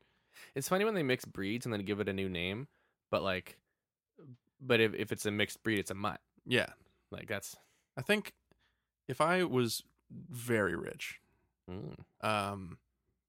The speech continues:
Speaker 2: and had a lot of free time on my hands and a lot of free money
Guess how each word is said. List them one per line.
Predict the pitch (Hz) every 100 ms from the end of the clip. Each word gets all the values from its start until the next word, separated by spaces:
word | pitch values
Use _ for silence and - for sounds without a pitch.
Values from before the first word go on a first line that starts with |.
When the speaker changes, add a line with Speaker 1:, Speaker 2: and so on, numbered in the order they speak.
| _ _ _ _ _ _ _ -
Speaker 2:
and | 107 107 101 101 98 - _ _ _ _ -
had | 123 107
a |
lot | 107 101
of | 101
free | 104
time | 104 98 -
on | -
my | 69
hands | 120 80 85 -
and | 104
a |
lot | 95
of | 98
free | - 92
money | 92 - -